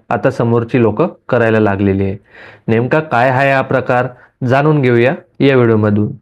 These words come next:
नमस्कार, मी संकेत, स्वागत करतो माहिती लय भारीच्या एका नवीन व्हिडिओमध्ये. मंडळी, पुण्यातील ठाकरे गटाचे नेते वसंत मोरे यांनी एक धक्कादायक प्रकार समोर आणलाय. स्वारगेट बस स्थानकात सुरक्षा रक्षकांच्या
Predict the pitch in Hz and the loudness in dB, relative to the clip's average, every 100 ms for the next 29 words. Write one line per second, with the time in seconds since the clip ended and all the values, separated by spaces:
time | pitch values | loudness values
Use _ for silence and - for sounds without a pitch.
0 | _ _ 113 117 143 - 156 156 156 - | _ _ -4 -2 -2 0 0 0 -2 -10
1 | - 151 170 160 139 135 143 143 _ _ | -2 0 2 0 -2 0 0 -2 _ _
2 | - 156 151 156 135 120 120 123 127 - | 0 2 2 0 0 -2 0 0 0 -4
3 | 120 110 110 135 139 139 110 110 123 120 | -4 -2 0 0 2 2 2 0 0 -2
4 | 147 - 123 156 220 - 131 127 127 120 | -4 -6 -2 -2 -4 -4 0 2 2 2
5 | 110 104 104 95 71 - _ _ _ _ | 2 2 0 -2 -4 -8 _ _ _ _
6 | _ _ _ _ - 120 131 165 160 165 | _ _ _ _ -4 0 2 4 4 4
7 | 160 - - 131 151 160 185 170 110 139 | 0 -8 -2 0 2 2 0 0 -2 0
8 | 147 139 147 151 151 143 123 123 123 - | 0 0 -2 0 0 0 0 -2 -4 -14
9 | _ - 120 - 156 156 151 127 123 120 | _ -2 0 0 0 0 0 0 -2 -4
10 | - - 123 143 165 143 117 - 143 143 | -8 -4 0 0 -2 -2 -4 -4 -2 -2
11 | 143 - 117 147 175 _ _ - 139 127 | -4 -4 -2 -2 -4 _ _ -4 -2 0
12 | 113 107 104 98 101 _ _ _ _ _ | 0 0 -2 -2 -8 _ _ _ _ _
13 | - 123 123 147 165 160 160 - 151 151 | -2 0 2 0 0 0 -2 -2 -2 0
14 | 156 156 143 127 131 156 143 - 147 143 | -2 -2 -2 -2 -2 -4 -4 -4 -2 -2
15 | 139 | -2